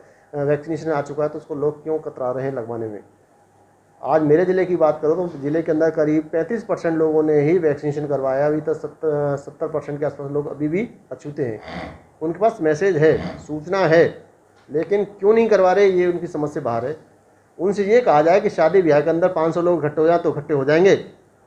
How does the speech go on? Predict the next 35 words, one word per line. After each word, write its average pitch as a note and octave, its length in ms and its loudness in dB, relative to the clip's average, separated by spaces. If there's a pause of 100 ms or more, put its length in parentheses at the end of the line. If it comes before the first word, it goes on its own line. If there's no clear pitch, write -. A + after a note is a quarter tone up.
लेकिन F3 280 2
वैक्सीनेशन G3 560 2
हो D3+ 140 2
रहा E3 120 6
है, D#3+ 120 6
पूरी F#3 260 -2
टीम G#3+ 320 -4
वहाँ E3 220 0
काम D#3 180 0
कर D3+ 120 -4
रही D3+ 180 0
है, G#3 220 2
पाँच D3 340 -8
सौ D#3 80 -2
लोग D3+ 200 -2
वहाँ C#3 120 0
पे D3 140 -2
वैक्सीनेशन D3 380 -2
कराने C3+ 280 -4
के C3+ 80 -10
लिए D3 100 -4
इकट्ठे C3+ 240 -8
नहीं C3 100 -4
हो C3 60 0
रहे। D#3 120 -2
इस D#3+ 340 -10
तरह E3 160 0
की D3 140 -8
क्या F3+ 220 -4
मानसिकता, D#3+ 460 -2
ये D#3 200 -2
समझ C#3 200 -12
से - 120 -12
बाहर G2+ 280 -10
है। F#2 80 -16